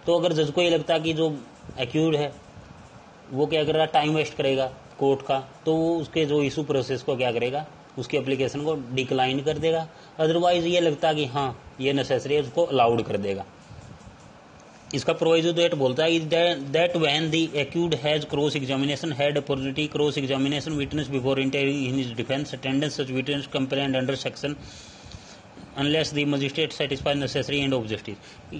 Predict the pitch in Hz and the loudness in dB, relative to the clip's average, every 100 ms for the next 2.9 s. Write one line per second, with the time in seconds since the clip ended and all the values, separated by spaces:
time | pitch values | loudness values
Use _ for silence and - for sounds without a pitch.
0 | - 196 196 180 170 156 151 143 156 156 | -2 2 4 4 4 2 2 2 0 2
1 | 170 170 156 156 156 151 143 156 - 165 | 0 0 0 0 0 0 -2 -4 0 2
2 | 156 143 160 147 127 147 135 120 | 2 2 0 0 -2 -2 -2 -6